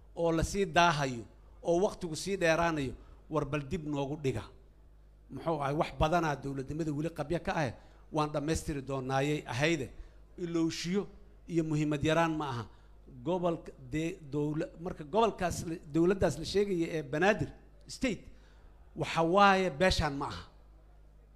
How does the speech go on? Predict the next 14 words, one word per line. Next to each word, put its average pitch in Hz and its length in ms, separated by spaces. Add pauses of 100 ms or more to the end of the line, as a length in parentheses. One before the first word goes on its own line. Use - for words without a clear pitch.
(720)
Mug 214 220 (160)
iyo 175 200
macno 160 480 (120)
iyo 165 200
maqaam 160 600
iyo 156 180
weynaanay 165 440
beeshaan 143 340
ku 147 120
leedahay. 117 280 (760)
Laakiin 175 360
waxa 180 200
loo 185 240
hadlaya 180 540